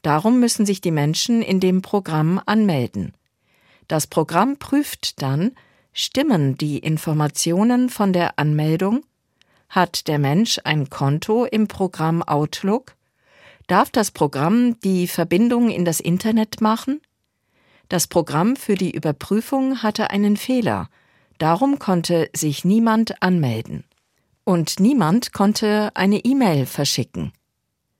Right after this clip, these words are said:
Es kann weitere Probleme geben. Techniker haben in der Nacht an dem Fehler gearbeitet. Und sie haben den Fehler repariert.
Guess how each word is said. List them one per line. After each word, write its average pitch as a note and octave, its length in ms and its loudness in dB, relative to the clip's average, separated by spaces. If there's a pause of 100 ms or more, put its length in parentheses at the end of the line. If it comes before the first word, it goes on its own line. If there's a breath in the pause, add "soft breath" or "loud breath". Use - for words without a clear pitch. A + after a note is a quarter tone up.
(640)
Es D3+ 260 0
kann D3+ 420 0
weitere D#3+ 500 2
Probleme C#3 600 -2
geben. A#2+ 420 -4 (960)
Techniker G3 840 0
haben G3 280 0
in F#3 160 -2
der E3 120 0
Nacht D#3+ 360 -2
an F#3 120 -2
dem F#3 240 2
Fehler F#3+ 440 0
gearbeitet. - 960 -4 (540)
Und G3+ 220 2
sie G3+ 200 2
haben F#3 260 0
den E3+ 240 2
Fehler D3 500 -2
repariert. F#3+ 840 -4